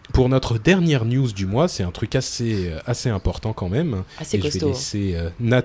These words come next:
Speaker 1: nous en parler.
Speaker 2: Oui, en fait, je vais vous parler du deuxième tournoi d'arène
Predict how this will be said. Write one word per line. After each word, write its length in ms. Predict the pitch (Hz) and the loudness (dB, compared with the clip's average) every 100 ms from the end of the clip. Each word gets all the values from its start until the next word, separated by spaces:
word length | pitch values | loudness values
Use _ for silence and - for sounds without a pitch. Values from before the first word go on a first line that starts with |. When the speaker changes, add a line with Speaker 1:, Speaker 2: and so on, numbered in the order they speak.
| - | 0
Speaker 1:
nous 200 | 95 92 | -2 -2
en 60 | |
parler. 340 | 92 87 101 190 - - - - 147 | -2 -2 -4 -8 -14 -20 -20 -16 -10
Speaker 2:
Oui, 520 | 151 247 262 233 160 | -6 -6 -4 -6 -4
en 100 | 147 | -6
fait, 200 | 147 196 | -6 -8
je 60 | 165 | -8
vais 80 | 139 | -10
vous 140 | 139 135 | -10 -8
parler 260 | 139 202 | -4 -4
du 280 | 165 170 190 - - - - - 151 | -6 -8 -10 -14 -20 -20 -20 -16 -6
deuxième 400 | 226 226 247 233 | -4 0 0 0
tournoi 300 | 190 190 175 | -2 0 4
d'arène 340 | 170 170 220 | 4 2 -2